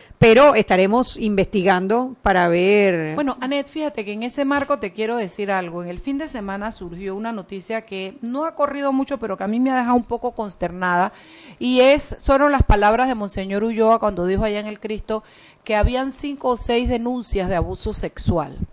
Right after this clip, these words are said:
Speaker 2: y que no iban a permitirlas la iglesia, lo cual a mí me alegra muchísimo. Eh, y estoy de acuerdo con él, sin embargo, más que eso me gustaría saber, y es ahí hacia allá donde creo que se deben dirigir las investigaciones, si Monseñor ha puesto las denuncias penales correspondientes,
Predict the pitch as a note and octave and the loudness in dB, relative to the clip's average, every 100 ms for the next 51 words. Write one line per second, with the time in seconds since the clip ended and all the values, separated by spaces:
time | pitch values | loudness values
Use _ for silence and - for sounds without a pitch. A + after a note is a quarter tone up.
0 | _ - - - - G#3+ G#3+ G#3+ A3+ B3 | _ -20 -20 -18 -10 -4 -2 -2 -4 -2
1 | B3+ A#3+ - F#3 F3+ F3 F#3 G#3+ G#3+ F3 | -2 -4 -4 -6 -6 -10 -6 -4 -4 -4
2 | F#3+ B3+ A#3 - G#3 A3 A#3 A#3+ A#3 A3+ | -4 -4 -6 -4 -4 -4 -6 -4 -4 -2
3 | A3 A3 A3 F#3 - G#3+ - A#3+ C4 F4+ | 0 0 -2 -4 -6 -6 -4 -4 -4 -6
4 | _ _ _ _ - F#3+ F#3 F#3 - G3+ | _ _ _ _ -10 -6 -4 -6 -6 -6
5 | F#3 - A3+ A#3+ A#3 A3+ G#3+ A#3 A3+ G3 | -6 -2 -2 0 -2 -2 -2 -2 -4 -6
6 | F#3+ G3+ - G#3 F3+ F#3 F#3+ G3 G3 A3 | -6 -10 -10 -10 -10 -4 -2 -2 -2 -4
7 | - G3 G3 A3+ B3 - C4+ B3 B3 C4 | -4 -8 -4 -4 -6 -4 0 0 0 -4
8 | B3 F3 E3+ - E3+ F#3+ A3 A3 G3 G3+ | -4 -6 -6 -8 -6 -4 -4 -4 -2 -4
9 | G#3+ G3 G3+ G#3+ G3+ F3+ - E3+ F3+ F#3+ | -4 -4 -2 -2 -2 -6 -8 -6 -2 -2
10 | A3 G3 - F#3+ F#3+ G#3 F3+ E3+ F#3+ G3 | -2 -6 -8 -8 -8 -8 -6 -4 -4 -6
11 | F3+ E3 E3 G3 G3+ F3+ - D#3 D3 F3+ | -8 -10 -10 -10 -10 -14 -12 -14 -10 -8
12 | G#3 G#3 - - - - G#3+ G3 F#3+ F#3 | -8 -10 -20 -20 -20 -12 -8 -8 -8 -8
13 | G3 D4 E4+ - G#3 - G3+ F#3 F3+ F3 | -4 2 4 6 4 0 -2 0 -4 -4
14 | E3+ E3 F#3+ - E3+ D#3+ E3 - E3+ D#3+ | -8 -4 0 2 2 0 -4 -4 -4 0
15 | D#3 F3 D#3+ D3+ D3 D3 G3 G#3+ | 2 2 2 -4 -6 -6 -10 -12